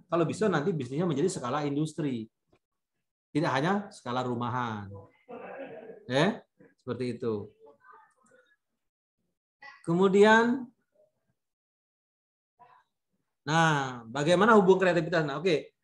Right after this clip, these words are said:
Jadi, kewirausahaan itu harus awalnya mungkin franchise. Ya.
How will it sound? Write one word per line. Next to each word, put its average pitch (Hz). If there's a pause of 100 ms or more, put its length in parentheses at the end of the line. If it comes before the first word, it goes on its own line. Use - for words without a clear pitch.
(160)
Jadi, 269 (480)
kewirausahaan 214
itu 311
harus 226 (960)
awalnya 196
mungkin 247 (880)
franchise. 190 (1800)
Ya. 196